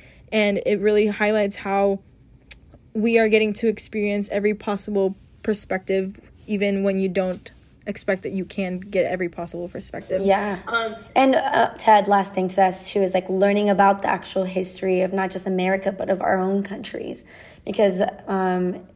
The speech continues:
Speaker 2: I, you know, like, in regular, like, grade school textbooks, they don't really teach us, like, maybe we spend, like, a day or two talking about, you know, the, the Chicano movement or all these things. But really, like, as an American Studies major, I've been able to really dive into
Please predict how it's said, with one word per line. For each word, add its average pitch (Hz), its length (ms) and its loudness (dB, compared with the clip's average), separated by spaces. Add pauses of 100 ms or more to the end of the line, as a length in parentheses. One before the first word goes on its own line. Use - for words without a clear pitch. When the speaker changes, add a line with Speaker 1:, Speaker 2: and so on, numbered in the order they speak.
(400)
Speaker 2:
I, 214 80 4
you 214 220 2
know, 208 160 6
like, 196 180 6
in 202 420 0
regular, 208 360 6
like, 190 180 4
grade 202 220 2
school 202 220 -4
textbooks, - 600 -2
they 202 120 -2
don't 202 140 2
really 208 180 2
teach 214 260 -8
us, 208 120 -6
like, 196 240 0
maybe 202 300 0
we 208 80 0
spend, 202 240 -2
like, 196 160 -2
a 190 40 0
day 190 160 4
or 190 100 6
two 196 500 0
talking 196 420 -4
about, 185 420 2 (440)
you 196 100 -4
know, 190 220 2
the, 185 500 0
the 196 80 -2
Chicano 277 480 2
movement 202 240 2
or 208 60 4
all 226 80 8
these 254 200 -2
things. 208 360 2
But - 220 -6
really, 233 680 4
like, 196 180 0
as 214 160 4
an 208 60 -2
American 202 320 0
Studies 202 340 -2
major, 190 480 0
I've 190 180 0
been 202 120 -2
able 190 180 0
to 196 100 -10
really 190 200 0
dive 190 280 0
into 185 760 -2